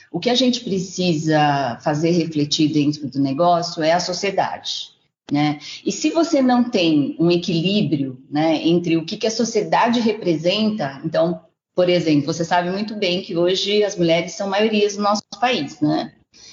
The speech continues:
É, a gente já é mais de cinquenta e um por cento da população do Brasil. Se você não tem refletido isso no seu negócio, você não vai conseguir olhar todas as oportunidades que podem surgir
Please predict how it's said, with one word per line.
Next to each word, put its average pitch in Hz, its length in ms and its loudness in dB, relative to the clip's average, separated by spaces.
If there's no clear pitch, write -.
É, - 260 -10
a 143 60 -8
gente 151 240 0
já 160 140 4
é 170 120 2
mais 180 300 2
de 247 60 -2
cinquenta 208 420 0
e 180 60 2
um 196 100 -2
por 190 160 -4
cento 170 560 -2
da 160 120 0
população 185 880 -2
do 170 80 0
Brasil. 156 520 0
Se - 60 -6
você 214 220 2
não 302 180 4
tem 269 180 4
refletido 196 640 0
isso 185 300 -2
no 160 100 4
seu 160 180 0
negócio, 156 800 0
você 175 220 -4
não 240 120 2
vai 233 200 2
conseguir 220 760 0
olhar 175 720 0
todas 285 320 0
as 269 120 2
oportunidades 185 920 0
que 185 100 -12
podem 247 420 2
surgir 147 640 -2